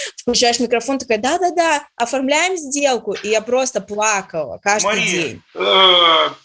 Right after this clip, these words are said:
Speaker 2: так, друзья, мы сейчас вернемся к Н Л, к, э, Energy Diet и остальным продуктам
Speaker 1: <laughs>
Speaker 2: компании. Просто то, о чем сейчас говорит Мария, это очень важно,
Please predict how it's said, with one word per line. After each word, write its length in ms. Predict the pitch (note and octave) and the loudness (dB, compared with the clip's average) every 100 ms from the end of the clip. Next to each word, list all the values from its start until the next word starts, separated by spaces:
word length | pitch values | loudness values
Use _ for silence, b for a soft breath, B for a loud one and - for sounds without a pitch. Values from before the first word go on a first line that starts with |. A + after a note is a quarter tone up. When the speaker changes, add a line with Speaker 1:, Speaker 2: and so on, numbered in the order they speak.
| - | 2
Speaker 2:
так, 260 | G#3 F3+ | 4 4
друзья, 520 | E3 D3+ C#3+ C3+ A#2+ A#2+ | -2 0 2 2 0 -2
мы 260 | C#3+ E3+ | 0 2
сейчас 400 | F3 E3+ F#3 - | 2 4 4 4
вернемся 560 | E3 F3+ G#3 G#3 - E3 | 2 4 4 4 4 2
к 180 | E3 - D#3 C#3+ C#3+ | 0 -2 -2 -2 -2
Н 200 | D#3 D#3+ | 0 2
Л, 320 | F3+ F#3+ F#3 F3+ E3 | 0 2 2 2 -2
к, 120 | - | -2
э, 840 | D#3 D3+ D3 D3 C#3 C#3 C3+ C3 C3+ - | -2 0 2 2 2 2 0 0 -2 -2
Energy 440 | D#3 D#3 C3+ D#3+ | -2 -2 0 -2
Diet 440 | C#3+ D#3+ E3+ F3 E3+ | 0 0 2 0 0
и 40 | D3+ | -2
остальным 560 | C#3 D#3 D3 D#3 D3+ | -2 -2 -4 -6 -10
продуктам 640 | C#3 D3 B3 B3+ D4+ B3+ | -2 2 4 6 6 4
Speaker 1:
<laughs> 0 | |
Speaker 2:
компании. 500 | D3+ C#3+ F3+ G3 E3+ C#3+ | 2 2 4 4 4 0
Просто 320 | - - D#3+ | -2 -2 -2
то, 160 | E3 E3 | 2 2
о 60 | |
чем 180 | C#3+ D#3+ | 2 -2
сейчас 300 | D3 C3 D3+ | -4 -2 -4
говорит 400 | C#3 C#3 C#3+ C#3+ | -4 -6 -6 -6
Мария, 360 | C#3 C#3+ G#3 D#3 | -4 -2 0 -2
это 140 | C#3+ | -4
очень 320 | C#3 E3 - A#2+ | -4 -2 -4 -2
важно, 340 | C#3 D3+ A#2 | 0 0 -4